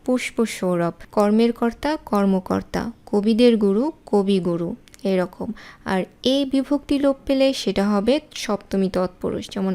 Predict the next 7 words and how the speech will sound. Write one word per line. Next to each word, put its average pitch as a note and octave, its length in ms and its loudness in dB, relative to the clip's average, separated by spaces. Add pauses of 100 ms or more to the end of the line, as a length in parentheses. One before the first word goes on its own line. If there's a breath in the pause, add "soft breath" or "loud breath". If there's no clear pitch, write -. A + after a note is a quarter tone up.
(120)
অকালে G#3+ 400 2
মৃত্যু, G#3+ 420 0 (180)
অকাল G3+ 360 -2
মৃত্যু, A3 380 0 (460 loud breath)
গুণে A3 300 6
মুগ্ধ, A#3 340 4 (160)
গুণমুগ্ধ, A3 720 2